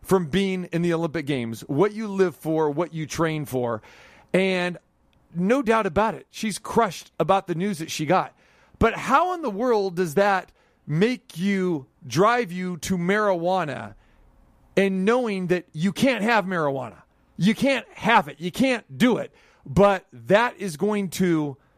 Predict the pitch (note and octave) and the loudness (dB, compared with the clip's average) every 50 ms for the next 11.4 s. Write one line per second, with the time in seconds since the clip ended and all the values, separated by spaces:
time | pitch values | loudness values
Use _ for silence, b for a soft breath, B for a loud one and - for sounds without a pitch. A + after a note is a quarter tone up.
0 | _ _ _ - C#3+ D#3 F3 G3 G#3+ G#3+ G#3+ G3+ G3+ G3+ G3+ F#3+ F#3 D#3+ D#3 D#3 | _ _ _ -2 0 2 2 2 2 0 -2 -2 -4 -4 -4 -4 -4 -2 -2 0
1 | F3 G3+ - - F3 F3+ - - F3+ G3 F#3 D#3+ D#3+ F3+ F3+ F#3 F#3 F3+ E3 C#3+ | 0 0 -2 -4 -8 -8 -6 -2 0 0 0 2 2 2 2 2 0 -4 -4 -4
2 | F3+ F3+ - G3 D#3+ C3 D#3 C#3 - - F3+ F3+ F3+ F3 E3 E3 D#3 D#3+ C#3+ - | -4 -4 -4 -6 -6 -4 -6 -6 -2 0 0 0 0 -2 -4 -2 -2 -2 -2 -2
3 | C#3+ C#3 C3+ B2 G#2+ G#2+ A2 F2+ E2+ - B B B B B B B - G#3 A#3+ | -2 -4 -4 -4 -4 -6 -10 -12 -12 -18 B B B B B B B 0 0 0
4 | A#3 G3+ - - G#3+ G3+ F3+ - F3+ G#3 F#3 F3+ E3 C#3+ - - - - - F#3+ | 0 -2 -4 -2 -2 -2 -2 -2 -2 -2 -2 -4 -6 -6 -8 -12 -6 0 2 2
5 | F#3+ F#3 - D#3+ D#3+ B2 A#2+ C3 B2+ D#3+ F3+ - - D#3 D3 - - F#3 F3+ E3+ | 2 0 -2 -8 -8 -8 -8 -4 0 0 0 0 -2 -12 -8 -2 -2 -2 -2 -2
6 | E3 D3+ B2+ A2+ E3 F3+ - D3+ C3 - D3 F3 F3 E3 D3+ C#3+ C#3 C3 - b | -4 -6 -4 0 0 0 0 -2 -8 -4 0 0 0 0 0 -2 -2 -4 -8 b
7 | b b b b b D#3+ F3 F#3 F#3 F3 D#3 C#3 - - G3 F#3 F3 D#3+ D3 C3 | b b b b b 0 0 0 0 -2 -4 -4 0 0 0 0 0 -2 -4 -6
8 | B2+ A2+ b b b b b - E3+ F3 F3 - _ _ _ _ - - F#3 G3 | -6 -8 b b b b b 2 2 2 0 -2 _ _ _ _ -6 0 0 0
9 | F3+ E3 A3+ A3+ A3 G#3 F#3 F#3 F#3+ G3 G3+ G3 F3+ C#3+ B2+ D#3+ D3+ C#3 F3 F3+ | 2 2 0 0 0 -2 -2 -4 -2 -2 -2 -2 -2 -2 -4 -4 -2 0 -2 -2
10 | F3+ - - D#3+ D#3 D3+ E3 F#3 E3+ C3+ E3 D#3 D3 - - E3+ F3 F3+ F#3 E3+ | -2 -4 -6 -6 -4 -4 -2 -4 -2 0 0 0 0 -2 -2 0 0 0 0 -2
11 | - D#3 C#3 C3 C3 B2+ C3 | -4 -4 -4 -2 -4 -4 -8